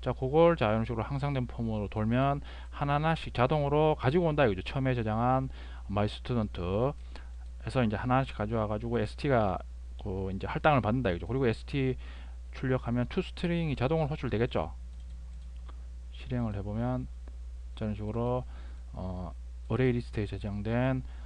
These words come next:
어, 학생 정보가 이런 식으로 차례대로 출력이 되죠. 자, 그러니까 우리 앞에서, 어, 그 일반 폼문으로 사용했을 때는 폼문 해-, 돌면서, 어, get,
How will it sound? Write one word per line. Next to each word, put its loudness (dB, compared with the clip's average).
어, -4
학생 -2
정보가 0
이런 -6
식으로 -6
차례대로 2
출력이 0
되죠. 4
자, -4
그러니까 0
우리 4
앞에서, 4
어, 0
그 -4
일반 6
폼문으로 2
사용했을 0
때는 2
폼문 0
해-, -2
돌면서, 4
어, -2
get, 2